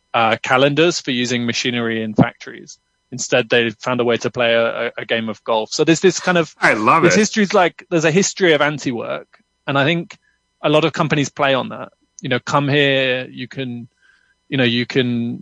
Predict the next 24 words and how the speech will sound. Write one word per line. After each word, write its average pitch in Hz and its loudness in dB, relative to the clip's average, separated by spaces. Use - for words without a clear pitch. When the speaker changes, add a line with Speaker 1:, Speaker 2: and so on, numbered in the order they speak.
Speaker 1:
you 135 -10
don't 131 2
have 131 -2
to 139 -2
work 127 0
a 139 -2
nine-to-five, 123 0
you 123 0
don't 127 -2
have 117 -6
to 131 -8
wear 123 2
a 120 -2
suit, 127 -2
you 127 -10
know, 120 -4
you 117 -4
can 127 -12
kind 123 -4
of 117 -2
enjoy, 123 0
enjoy 131 0
the 123 0
work. 117 -8